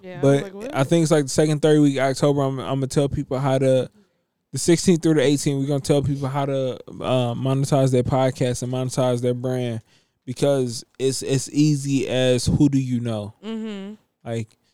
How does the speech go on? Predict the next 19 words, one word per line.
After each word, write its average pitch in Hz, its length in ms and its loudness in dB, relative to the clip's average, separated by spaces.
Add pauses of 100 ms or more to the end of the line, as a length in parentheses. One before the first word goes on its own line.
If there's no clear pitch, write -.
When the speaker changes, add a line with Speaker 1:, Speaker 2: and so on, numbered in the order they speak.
(180)
Speaker 2:
you 135 140 -4
know 147 120 4
somebody 139 300 0
own 135 160 2
a 135 40 2
business, 127 400 2
right? 127 300 0
Speaker 1:
Mm-hmm. 220 320 -12 (380)
Speaker 2:
All 143 180 -6
right, 131 100 -6
cool. 123 360 -4 (120)
That's 127 220 -6
a 123 60 -4
sponsor 123 380 -4
right 120 160 0
there. 117 260 -10 (640)
Speaker 1:
That's 147 140 0
Speaker 2:
Every, 151 220 4
Speaker 1:
a 98 120 -12